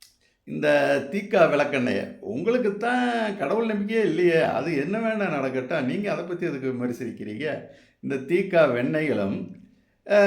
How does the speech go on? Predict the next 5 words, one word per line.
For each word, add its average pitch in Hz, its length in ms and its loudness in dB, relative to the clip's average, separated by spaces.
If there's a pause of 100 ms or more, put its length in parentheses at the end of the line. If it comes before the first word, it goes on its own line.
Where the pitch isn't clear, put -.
(1000)
ரெண்டரை, 190 480 2 (160)
இரநூறு 208 400 0
ரூபா 147 460 4
ஊப்பி 185 420 0
அடிமைகளும் 127 960 0